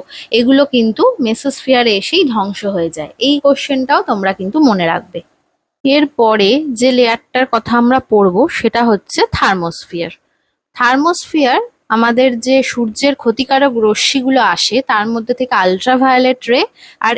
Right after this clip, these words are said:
এক্সরে রেডিয়েশনকে সব থেকে বেশি কিন্তু শোষণ করে নেয়। তাই জন্য এগুলো আমাদের পৃথিবী পৃষ্ঠে অত পরিমাণে পৌঁছাতে পারে না।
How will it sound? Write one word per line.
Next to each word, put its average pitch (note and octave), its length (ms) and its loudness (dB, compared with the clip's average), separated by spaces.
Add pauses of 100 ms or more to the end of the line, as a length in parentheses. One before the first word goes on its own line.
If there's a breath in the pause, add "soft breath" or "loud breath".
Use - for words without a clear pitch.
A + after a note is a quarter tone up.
এক্সরে D4+ 480 0
রেডিয়েশনকে G#3 720 -2
সব A#3+ 200 -4 (160)
থেকে A#3 200 0
বেশি F#3 280 -2
কিন্তু F#3+ 340 -2
শোষণ G3 420 -2
করে E3 240 -2
নেয়। D#3+ 160 -4 (360 loud breath)
তাই A#3 180 2
জন্য C#4+ 260 4
এগুলো C4 500 2 (280 soft breath)
আমাদের A#3+ 380 0
পৃথিবী C#4+ 360 2
পৃষ্ঠে B3+ 420 -2
অত A3 240 2
পরিমাণে G3 480 -2
পৌঁছাতে B3+ 480 0
পারে D#3+ 240 -4
না। E3+ 160 -10